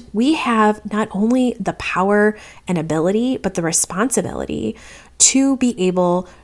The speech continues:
to promote trust and safety and healing in all its forms. So this podcast is dedicated to having those conversations, those conversations that don't often, uh, exist on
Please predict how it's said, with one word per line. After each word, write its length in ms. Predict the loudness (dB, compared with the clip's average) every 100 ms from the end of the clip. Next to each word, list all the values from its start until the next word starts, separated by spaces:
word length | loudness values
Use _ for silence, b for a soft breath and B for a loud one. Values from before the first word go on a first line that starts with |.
| -2
to 520 | 0 2 2 2 0
promote 540 | -4 -4 -2 0 0 -4
trust 420 | -4 -2 -2 -2
and 140 | -4 -4
safety 680 | -4 -4 -4 -2 0 -2 B B
and 140 | -4 -2
healing 460 | 2 4 6 4
in 120 | 2
all 220 | -2 -2 -2
its 180 | -4
forms. 640 | -6 -6 -6 -6 -4 -4 -4 _ _ _ _ _ _ -16 -8
So 240 | 0 2
this 300 | 4 4 2
podcast 580 | 0 0 2 0 0 0
is 160 | -6 -4
dedicated 580 | -2 -2 -2 -6 -4 -4
to 40 |
having 300 | -2 0 0
those 160 | -2 -4
conversations, 1000 | -4 -6 -6 -6 -4 -4 -4 -4 -4 -6 B B B
those 160 | 2 2
conversations 800 | 2 2 4 4 4 4 4 2
that 160 | 0 2
don't 200 | 4 4
often, 440 | 2 2 2 2 -2 -10 -4
uh, 60 |
exist 600 | 0 0 4 2 2 -2 0
on 400 | 0 2 0